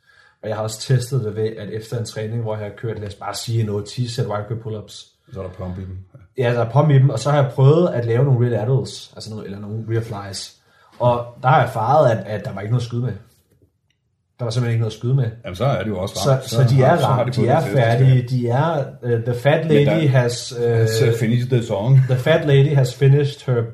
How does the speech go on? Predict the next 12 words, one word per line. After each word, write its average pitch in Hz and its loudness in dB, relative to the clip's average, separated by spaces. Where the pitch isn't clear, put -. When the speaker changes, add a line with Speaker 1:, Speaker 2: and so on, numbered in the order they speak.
Speaker 1:
her 117 2
posterior 127 0
Speaker 2:
Skal 120 0
vi 101 4
Speaker 1:
delt 104 2
workout. 104 -8
Speaker 2:
kyle 101 -2
ind 110 2
her, 104 0
at 92 -8
hvis 101 -6
man, 98 -4